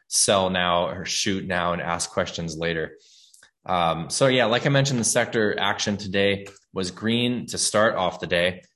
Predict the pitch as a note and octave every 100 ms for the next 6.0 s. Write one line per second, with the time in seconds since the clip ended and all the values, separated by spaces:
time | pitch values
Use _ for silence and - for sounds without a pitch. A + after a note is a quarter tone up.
0 | _ _ G2+ F#2 F2+ F#2+ F#2 F2 F2 -
1 | A2 - F#2+ F2+ E2 - E2+ E2 D#2 -
2 | G#2 G2+ F2+ F2 F2+ F2 F#2 F#2+ F2+ E2+
3 | - F2+ F2 D#2+ D2+ F#2 A2 B2 A#2 G#2
4 | G2+ G2 - F2 - E2+ E2 F2 F2+ -
5 | _ E2 E2 - - - E2 - -